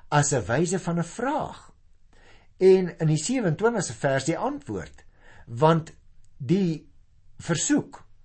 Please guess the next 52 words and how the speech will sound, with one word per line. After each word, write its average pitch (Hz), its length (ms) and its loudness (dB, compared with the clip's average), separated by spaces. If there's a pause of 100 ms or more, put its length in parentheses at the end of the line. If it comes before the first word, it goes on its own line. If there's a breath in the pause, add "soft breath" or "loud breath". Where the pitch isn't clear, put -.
(240)
dat 160 220 0
Moses 143 640 0 (100)
self 277 560 -2
moet 147 160 -4
nader 135 340 -2
gaan 135 320 -8
om 127 140 -8
te 127 120 -2
luister 151 440 0
na 123 160 -2
wat 120 80 2
die 120 140 -2
Here 175 260 2
aan 131 160 -6
hulle 123 160 -2
wil 117 140 -2
sê, 113 340 -2 (1040 soft breath)
kom 185 160 4
nou 170 160 6
uit 170 160 2
hulle 151 120 4
mond. 110 360 -4
Hulle 165 240 2
sê, 220 220 2 (100)
"Moses, 240 420 0
gaan 220 200 -4
jy 214 180 2
liewer, 165 320 2
ons 226 240 0
wil 233 100 0
nou 214 100 0
nie 214 140 0
gaan 185 140 0
nie, 156 80 0
want 151 200 -2 (420 loud breath)
ons 196 200 -2
is 208 80 -8
nou 202 120 0
'n 180 40 -2
bietjie 180 240 -4
skrikkerig 214 520 -2
vir 131 160 -4
die 95 180 -6
Here." - 240 -16 (520 soft breath)
Moses 131 720 0
moet 131 280 0
dus 156 300 4
nou 151 320 2
as 139 280 -2
bemiddelaar 127 760 0
vir 127 140 -8
hulle 117 120 -2